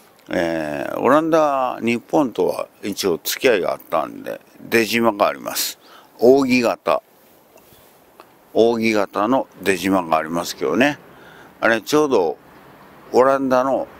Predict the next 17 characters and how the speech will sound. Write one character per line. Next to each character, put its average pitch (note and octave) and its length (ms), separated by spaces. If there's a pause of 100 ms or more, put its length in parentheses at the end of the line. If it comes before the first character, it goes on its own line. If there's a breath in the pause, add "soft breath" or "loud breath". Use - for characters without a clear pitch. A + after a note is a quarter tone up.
首 - 380
都 - 20
と F#2 260
同 A#2 340
じ A#2 120
形 A#2 420
に A2+ 60
な F2+ 100
っ - 60
て F#2 140
る E2+ 40
ん D#2 40
で - 60
す - 100
よ。 - 100 (1400)
う - 20
ん。 D2+ 420